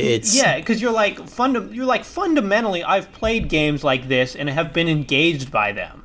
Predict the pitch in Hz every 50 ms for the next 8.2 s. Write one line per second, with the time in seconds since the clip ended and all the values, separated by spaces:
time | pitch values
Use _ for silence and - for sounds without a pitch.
0 | - - - 233 254 156 - 170 151 156 180 185 202 196 175 175 185 156 160 156
1 | 151 165 165 160 147 143 135 151 175 180 - - 151 139 139 135 131 127 127 123
2 | 127 127 - - - 143 139 127 120 127 147 139 127 - - - - - - 143
3 | 135 135 135 135 131 131 131 127 131 131 - - - - - - - - - -
4 | - - 151 147 143 139 131 131 123 123 117 120 - - - - 147 139 120 -
5 | - - - - 185 233 - 147 143 143 - - 143 131 127 139 - 165 160 160
6 | 139 - 151 139 - - - - - - 143 139 123 104 104 113 123 127 - 147
7 | 123 - 135 123 127 127 131 131 131 127 - 139 127 120 120 120 131 127 123 123
8 | 117 113 110